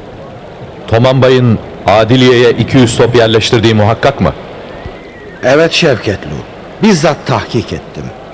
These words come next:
Speaker 1: Ya şimdi ne yapmak gerek?
Speaker 2: Bunu Şevketlu efendim daha iyi bilir.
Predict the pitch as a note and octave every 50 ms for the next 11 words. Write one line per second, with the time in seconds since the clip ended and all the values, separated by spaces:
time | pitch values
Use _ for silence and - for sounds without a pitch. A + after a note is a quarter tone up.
0 | - - - - - - C2 C#2+ E2 F2+ - - - G#2+ A#2 A#2 A#2 A2 G#2 F#2
1 | F2 E2 - E2 D#2+ D#2+ - - D2 C#2+ D#2 F#2 - - - - - - - -
2 | A#2+ F3+ G#3 G3 G#3 F#3+ C3+ - - - D3+ D3 C#3+ - E3+ D3+ - - D#3 D#3+
3 | D3+ C#3+ A#2+ - C#3+ C3 C3+ C3+ C3+ A#2+ G#2 F#2 F#2 G2+ G2+ A2+ B2 C3+ C#3+ C3+
4 | G#2 D#2 - - - -